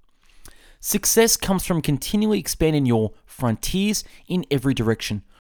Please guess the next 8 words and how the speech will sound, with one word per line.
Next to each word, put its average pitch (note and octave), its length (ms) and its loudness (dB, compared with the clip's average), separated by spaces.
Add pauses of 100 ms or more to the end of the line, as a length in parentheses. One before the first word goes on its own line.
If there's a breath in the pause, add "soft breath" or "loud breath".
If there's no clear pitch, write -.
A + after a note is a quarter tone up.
(340 soft breath)
creatively, C#3 880 2
financially, C3 800 0 (220)
spiritually, F3 760 2
and D#3 360 2
physically. A#2 500 0 (640 soft breath)
Always F3 380 4
ask D#3 260 0
yourself, B2 340 0